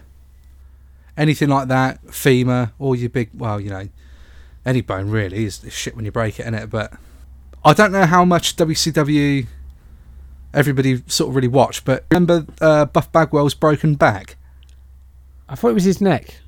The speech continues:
Speaker 1: In a match with, um, it was like a botched
Speaker 2: Yeah,
Speaker 1: bulldog
Speaker 2: that,
Speaker 1: with
Speaker 2: yeah,
Speaker 1: Rick
Speaker 2: that did his
Speaker 1: Steiner.
Speaker 2: neck up.
Speaker 1: I thought it was his back. I'll, I'll look it up. Hang on.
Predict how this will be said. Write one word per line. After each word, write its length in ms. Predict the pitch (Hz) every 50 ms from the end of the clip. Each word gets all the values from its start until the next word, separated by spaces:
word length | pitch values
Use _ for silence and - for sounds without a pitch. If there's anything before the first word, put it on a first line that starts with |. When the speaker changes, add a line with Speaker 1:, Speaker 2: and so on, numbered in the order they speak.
| - - - - - - - - - - - - - -
Speaker 1:
In 120 | 143 143
a 40 | 147
match 240 | 151 156 127 - -
with, 340 | 156 147 143 135 - - -
um, 320 | 143 143 143 143 143 139 -
it 60 | 143
was 100 | 151 -
like 100 | 170 -
a 40 | 147
botched 300 | 120 - 160 - - - -
Speaker 2:
Yeah, 40 |
Speaker 1:
bulldog 400 | - 160 151 151 160 135 104 101 101
Speaker 2:
that, 200 | 156 147 - -
Speaker 1:
with 100 | 135 143
Speaker 2:
yeah, 80 | 151 131
Speaker 1:
Rick 140 | 123 123 -
Speaker 2:
that 100 | 139 139
did 140 | 143 135 131
his 80 | 117
Speaker 1:
Steiner. 100 | 107 131
Speaker 2:
neck 220 | 139 135 117 - 131
up. 120 | 120 - - - - - - - - - - - - - -
Speaker 1:
I 100 | - 220
thought 160 | 233 302 277 247
it 80 | 233
was 100 | 202 185
his 80 | 185 170
back. 400 | - - 185 147 117 110 - - -
I'll, 140 | 139 143 143
I'll 220 | 147 139 143 151
look 160 | 151 147 -
it 80 | 147 120
up. 200 | 101 98 - -
Hang 140 | 123 117 104
on. 140 | 98 98